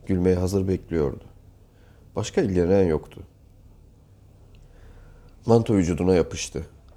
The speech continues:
Satıcı hızla çevirdi onu. Etekler dönerek açıldı. Meyhanedeki adam bu kadarını beklemiyordu.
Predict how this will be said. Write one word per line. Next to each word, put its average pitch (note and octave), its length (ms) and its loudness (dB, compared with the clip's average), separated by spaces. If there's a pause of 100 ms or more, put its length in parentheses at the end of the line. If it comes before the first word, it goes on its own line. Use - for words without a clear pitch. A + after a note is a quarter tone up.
(180)
Satıcı F2+ 420 -2
hızla F2+ 320 2
çevirdi E2 460 -2
onu. E2 300 -2 (340)
Etekler F#2 540 2
dönerek G2 400 0
açıldı. C#2+ 460 -8 (920)
Meyhanedeki G2+ 600 2
adam F#2+ 240 -2
bu - 40 -8
kadarını F2+ 360 -2
beklemiyordu. D#2 720 -4